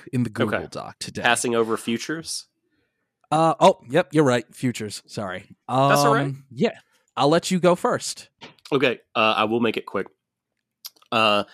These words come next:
Speaker 2: my future is Gabe Kidd, um, former New Japan Young Lion.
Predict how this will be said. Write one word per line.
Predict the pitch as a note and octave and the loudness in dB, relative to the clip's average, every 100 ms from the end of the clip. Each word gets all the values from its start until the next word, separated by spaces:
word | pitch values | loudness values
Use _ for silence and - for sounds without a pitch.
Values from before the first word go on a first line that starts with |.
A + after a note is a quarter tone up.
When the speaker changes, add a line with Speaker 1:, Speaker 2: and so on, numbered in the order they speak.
| - _ _ | -20 _ _
Speaker 2:
my | A2 | -4
future | - C3 - C3 | 0 -2 0 -2
is | B2 A2 F#2 | 0 -2 0
Gabe | A#2+ A#2+ - | 0 0 -2
Kidd, | - C3 D#3 C4+ _ _ _ _ _ _ _ - | -2 0 0 -6 _ _ _ _ _ _ _ 0
um, | G#2 F#2+ F#2 F2 E2 _ _ _ _ _ _ | 0 0 -4 -8 -10 _ _ _ _ _ _
former | - A#2+ B2 A#2+ A#2+ A2+ A2+ - | -8 0 2 4 4 4 2 0
New | A2+ G#2+ | 0 0
Japan | G#2 A2 G2+ | -2 -2 0
Young | G2 | -2
Lion. | F#2+ C#3+ D3+ D3+ D3+ | 0 2 2 2 0